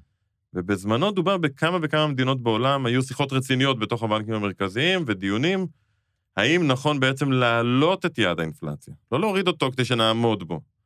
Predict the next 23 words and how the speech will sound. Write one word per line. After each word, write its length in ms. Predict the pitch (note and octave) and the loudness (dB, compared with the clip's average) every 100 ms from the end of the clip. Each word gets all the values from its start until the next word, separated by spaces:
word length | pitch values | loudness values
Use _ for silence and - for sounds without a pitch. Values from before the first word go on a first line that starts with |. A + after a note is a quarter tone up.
| _ _ _ - | _ _ _ -6
להעלות 600 | G2+ G#2+ G#2+ G#2+ C3+ F#3+ | 0 2 4 2 2 0
אותו 260 | G#3 - F#2+ | -2 -2 -2
כדי 160 | G2+ | -2
בעצם 340 | G#2 C3 C3+ C#3+ | 0 0 2 0
להגיד 420 | A#2 A2+ D#3+ F#3+ | 0 2 0 2
לשוק, 400 | D#3 - F#3+ F3 | -2 0 -2 0
להגיד 240 | B2 B2+ | 0 0
למשקיעים, 640 | E3+ D#3+ C3+ - D3 F3+ D3+ - _ _ _ _ _ _ _ _ | 0 0 -2 -2 0 0 -2 -8 _ _ _ _ _ _ _ _
"אנחנו 640 | A2 A#2+ B2+ B2+ B2 B2 - _ _ _ _ _ | 0 0 0 2 2 2 -2 _ _ _ _ _
נעשה 280 | B2+ B2+ F3 | -4 0 0
הכל, 480 | D#3 C#3+ C3+ F#3 G#3+ | 2 0 2 2 2
כולל 240 | F#3 E3+ E3+ | 2 2 2
הכל, 160 | E3 E3+ | 2 0
כדי 100 | D3+ | 0
שהמחירים 420 | D3+ B2 C3 D3 | -2 -2 -2 -2
פה 160 | C3+ C#3 | 0 0
יעלו." 340 | B2+ A#2 A#2+ - _ _ _ _ _ _ _ - | 2 2 -2 -6 _ _ _ _ _ _ _ -10
ובעצם 500 | G#2 G#2+ A#2 C3+ D3 | -2 0 0 0 0
לעורר 680 | C3+ F#2 A#2+ A#2+ D3+ F#3+ D#3+ | 0 2 2 2 2 2 0
סוג 280 | - E3 | 2 0
של, 340 | D#3 D#3+ C#3+ C3 A2+ _ _ | 2 0 0 -2 -6 _ _
אפשר 120 | - | -4
להגיד, 240 | B2 C3 | 0 0